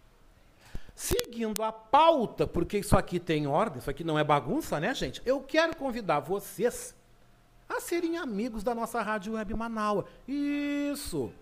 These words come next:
Você pode ser nosso amigo e também nosso parceiro no nosso projeto de financiamento coletivo. Acesse manaua ponto com ponto B R barra doe e escolha uma forma das formas e contribua para o fortalecimento de um canal de comunicação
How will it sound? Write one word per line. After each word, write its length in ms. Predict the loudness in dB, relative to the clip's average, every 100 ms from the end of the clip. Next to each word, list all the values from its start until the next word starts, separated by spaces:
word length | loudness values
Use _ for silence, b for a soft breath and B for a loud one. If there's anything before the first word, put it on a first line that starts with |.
| B B B
Você 480 | 0 0 0 -4 -2
pode 320 | 2 2 2
ser 200 | -6 -4
nosso 260 | -4 -4 -6
amigo 360 | -4 -4 -4 -4
e 20 |
também 320 | -4 -2 -2
nosso 260 | -2 -2 2
parceiro 760 | 0 0 -8 -4 -2 -2 -4 B B B
no 100 | -2
nosso 280 | -2 -4 -4
projeto 500 | -4 -4 -4 -4 -6
de 120 | -6
financiamento 640 | -8 -8 -6 -6 -6 -6
coletivo. 640 | -4 -4 -4 -6 0 0 -2 -14 _ -20 B B B
Acesse 420 | 0 2 -2 -2
manaua 500 | -2 0 0 0 2
ponto 280 | 4 2 2
com 180 | 0 6
ponto 240 | 6 6
B 140 | 0 2
R 240 | 2 0
barra 340 | -2 -2 -2 -4
doe 1040 | 4 6 8 8 10 10 10 8 2 -6 B B B B B
e 180 | -2 -2
escolha 540 | -4 0 0 0 -4
uma 180 | -4 -6
forma 540 | -4 -2 0 0 -2
das 240 | -4 -6 -6
formas 520 | -2 0 0 -4 -6
e 40 |
contribua 580 | -6 -6 -4 -6 -2 2
para 180 | 2 0
o 40 |
fortalecimento 880 | -4 -6 -4 -4 -4 -6 -6 -6 -6
de 120 | -10
um 20 | -8
canal 300 | -6 -4 -4
de 80 | -6
comunicação 720 | -8 -6 -8 -10 -6 -4